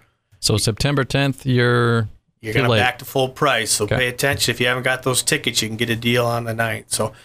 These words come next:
Speaker 2: a lot of great things coming up. University Gala, September thirtieth. Homecoming, October fourteenth. And Women's Conference coming up October twenty-fifth. So looking ahead, there's a lot of things coming on this fall on campus.
Speaker 1: No doubt.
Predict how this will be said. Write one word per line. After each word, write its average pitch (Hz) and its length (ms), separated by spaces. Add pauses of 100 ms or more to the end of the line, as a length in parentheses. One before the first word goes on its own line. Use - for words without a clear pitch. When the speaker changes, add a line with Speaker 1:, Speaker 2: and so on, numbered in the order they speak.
(320)
Speaker 2:
a 127 40
lot 170 180
of 175 40
great 185 220
things 180 180
coming 175 220
up. 175 240
University 165 460
Gala, 160 320
September 143 480
thirtieth. 160 560
Homecoming, 165 560
October 151 460
fourteenth. 151 720
And 117 180 (380)
Women's 151 320
Conference 120 480
coming 120 280
up 113 160
October 117 400
twenty-fifth. 117 640
So 107 200
looking 135 320
ahead, 127 300
there's 110 300 (420)
a 107 80
lot 123 200
of 127 80
things 127 260
coming 123 220
on 120 200
this 117 160
fall 107 360 (140)
on 120 160
campus. - 480 (220)
Speaker 1:
No 117 140
doubt. 131 440